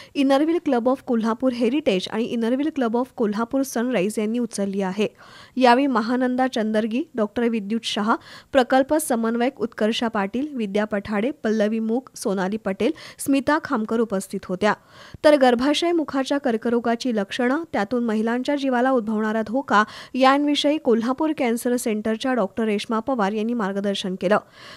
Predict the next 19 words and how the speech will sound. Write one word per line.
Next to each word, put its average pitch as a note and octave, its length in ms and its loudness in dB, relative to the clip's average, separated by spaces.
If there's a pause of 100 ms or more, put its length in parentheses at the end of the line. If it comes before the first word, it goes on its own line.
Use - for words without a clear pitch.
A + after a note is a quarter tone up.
नऊ F4+ 180 6
ते D#4 180 2
सोळा C#4 340 4
वयोगटातील D4 720 2
मुलींनी A#3+ 460 0
गर्भाशय A#3+ 560 0
मुखाच्या C4 460 -2
कॅन्सरपासून A#3 760 -4
बचाव G#3+ 300 -2
करण्यासाठी G#3+ 680 -4 (340)
आवर्जून D4+ 560 4
लस A3+ 260 2
घ्यावी, B3 240 2
असं G#3 260 -2
आवाहन A3+ 400 0
कोल्हापूर B3+ 580 0
कॅन्सर A#3+ 360 0
सेंटरचे G#3+ 520 0
चेअरमन A#3 500 0